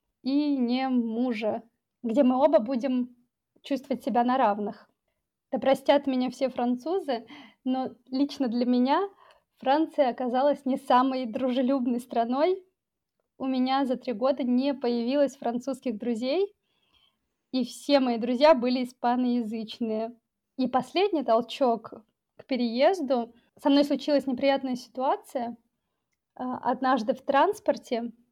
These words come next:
последние полгода во Франции мы прожили в городе Лиль на севере. Потому что я, кстати, поступила в магистратуру туда. Но со мной произошла неприятная ситуация. Э, в автобусе на меня напали,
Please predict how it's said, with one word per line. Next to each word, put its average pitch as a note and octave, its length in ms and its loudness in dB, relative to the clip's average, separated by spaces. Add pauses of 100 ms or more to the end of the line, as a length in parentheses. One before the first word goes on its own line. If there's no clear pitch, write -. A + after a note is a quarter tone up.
(160)
последние B3 500 -4
полгода A#3+ 720 0 (520)
во B3 140 -4
Франции C#4 420 -4
мы B3 140 -6
прожили B3 400 -4
в A3 80 -8
городе B3 340 -2
Лиль A#3+ 300 0
на A#3+ 140 -2
севере. A3 540 -8 (420)
Потому B3 280 0
что - 140 -6
я, B3+ 120 0
кстати, C4 340 -4
поступила C4 500 2
в A#3 60 -2
магистратуру B3 720 -4
туда. A#3+ 420 -2 (300)
Но B3+ 360 -2 (640)
со C4 120 -2
мной D#4+ 120 6
произошла D4+ 380 4
неприятная C4 500 2
ситуация. C4 720 0 (420)
Э, B3 240 -2
в A3 220 -6
автобусе D4+ 920 0 (520)
на B3 100 -2
меня A#3+ 280 0
напали, B3 600 0